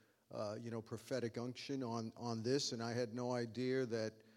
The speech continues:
you guys were dealing with evangelism and mission, because this is perfect. Uh, what I wanna talk to you about today is the story. Someone say, "The story."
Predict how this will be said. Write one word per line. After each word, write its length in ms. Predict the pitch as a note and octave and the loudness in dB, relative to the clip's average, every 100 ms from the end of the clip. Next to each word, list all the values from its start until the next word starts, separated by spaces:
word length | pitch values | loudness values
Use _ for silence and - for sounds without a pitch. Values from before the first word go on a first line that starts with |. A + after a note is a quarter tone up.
| - _ _ _ | -20 _ _ _
you 140 | A2+ | -4
guys 400 | A#2+ B2 A#2+ G#2 | 2 2 2 -2
were 180 | A2 A2 | -2 -2
dealing 520 | G#2+ B2 B2 B2 A#2 | -2 0 2 2 0
with 220 | A2 G#2 | 0 -2
evangelism 760 | G#2 G#2+ A#2+ A#2 A#2 A#2+ A2+ G#2 | -2 -2 -2 -2 -2 -2 -2 -4
and 100 | G#2+ | -2
mission, 360 | A#2 - B2+ | -2 0 -4
because 340 | A2 G#2 G#2+ F2 | -4 -4 -6 -6
this 260 | A2+ A2 | -4 -4
is 100 | A2+ | -4
perfect. 680 | - - C#3 C3+ A2 - - - - - _ _ | -8 0 2 2 -6 -8 -14 -20 -20 -20 _ _
Uh, 200 | A2+ A2 | -4 -2
what 240 | G#2 A2 B2 | 0 2 2
I 60 | |
wanna 280 | B2 C#3 F3 | 4 4 2
talk 320 | - F3 F#3 | 4 6 6
to 80 | - | 6
you 60 | D3+ | 4
about 280 | B2 B2 - | 6 4 2
today 340 | B2+ C3 C#3 | 2 4 6
is 360 | B2+ C#3+ C3+ - - G#2+ | 8 8 6 -2 -8 8
the 160 | D3 | 10
story. 560 | - - F3 F3 C3+ G2+ | 10 8 10 10 10 6
Someone 400 | F2+ C#3+ C3+ C3+ | 2 2 4 4
say, 240 | - C#3+ C#3 | 6 6 8
"The 200 | B2 C3 | 8 8
story." 580 | - F3+ E3 B2 F#2 | 8 12 12 12 6